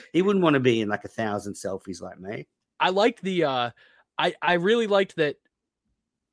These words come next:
Speaker 2: when they, when they played his video the second time in the second show and Kirk was revving up the crowd like, "Do you wanna see Steve Robinson?" I thought for sure, "Okay, this is the joke that they held him off in the first show, but they're gonna make him part of the second show."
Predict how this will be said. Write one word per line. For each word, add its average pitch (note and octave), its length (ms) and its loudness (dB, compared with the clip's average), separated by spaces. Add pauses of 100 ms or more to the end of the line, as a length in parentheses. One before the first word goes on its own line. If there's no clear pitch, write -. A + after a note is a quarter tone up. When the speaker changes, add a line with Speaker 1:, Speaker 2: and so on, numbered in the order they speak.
Speaker 2:
when E3+ 260 -2
they, E3 440 2
when E3+ 220 0
they D#3+ 120 2
played G#3 260 0
his E3 180 -4
video F#3+ 300 2
the C#3+ 100 -6
second F3+ 400 -4
time G#3+ 340 -4
in D3 60 -2
the B2+ 60 -6
second F#3 360 -4
show A3+ 340 -2 (340)
and C#3+ 140 -6
Kirk E3+ 260 2
was D3+ 140 -2
revving D#3 280 2
up D#3+ 120 -2
the D3 60 -8
crowd D#3 280 2
like, C#3+ 180 -2
"Do F#3 80 -2
you F#3+ 100 4
wanna F#3 220 0
see G3 200 -8
Steve G3 300 -6
Robinson?" G3 520 0 (340)
I G#3+ 120 6
thought A3+ 220 2
for F#3+ 80 -6
sure, E3+ 260 0
"Okay, G3+ 200 2
this D#3+ 260 0
is F#3+ 140 -6
the D3 80 -8
joke B2 400 -4 (420)
that D#3 160 -2
they D3+ 140 2 (260)
held G#3 260 4
him F#3 120 2
off F3+ 220 2
in F3+ 80 -4
the C#3+ 60 -4
first F3 300 0
show, C3+ 160 -2
but C3+ 160 -6
they're D3+ 120 0
gonna D3 160 2
make C#3 180 -2
him C#3+ 80 -8
part C#3+ 200 -4
of C3 60 -10
the B2 60 -14
second C#3 360 -6
show." G2+ 340 -10